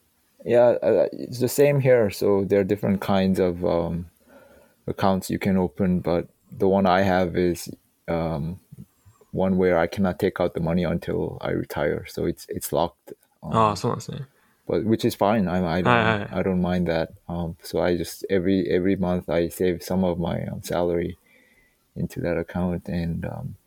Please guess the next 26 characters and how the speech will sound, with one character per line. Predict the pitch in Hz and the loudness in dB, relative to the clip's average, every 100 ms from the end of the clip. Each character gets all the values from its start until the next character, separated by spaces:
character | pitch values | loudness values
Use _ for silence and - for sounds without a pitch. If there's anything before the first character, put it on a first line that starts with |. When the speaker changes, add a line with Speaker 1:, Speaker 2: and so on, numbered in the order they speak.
| _ - | _ -10
Speaker 1:
the | 95 | 0
best | 117 - - | 0 0 0
thing | 120 | 2
about | 110 107 107 | 4 6 6
it | 98 | 6
is | 92 - | 2 -2
tax-free, | - 101 - - 107 92 | -4 -4 -4 -2 0 2
right? | 80 90 87 | 2 0 -2
So, | 90 | -2
uh, | 87 90 90 _ _ - 62 64 71 | -2 -4 -8 _ _ -10 -8 -6 0
whatever | 92 98 98 95 | 2 2 4 2
amount | 95 92 90 90 | 4 2 2 0
you | 85 | -2
put | - 95 | -2 0
into | 95 - - | 0 -4 -4
that | 95 101 - | 2 2 2
account, | 90 95 87 90 - - _ _ _ _ _ _ - | -2 -2 0 -2 -6 -14 _ _ _ _ _ _ -10
it's | - 92 - | -4 -4 -6
deducted | - 101 101 - 98 87 | -2 2 2 2 -2 -2
from | - 90 | -2 0
your | 90 87 | 2 4
income | 98 98 98 87 85 85 _ | 2 2 0 0 -2 -6 _
and | 92 87 87 85 82 | -4 -2 0 -2 -2
you | 95 | 0
don't | 95 85 | 0 0
pay | 92 87 | -2 -2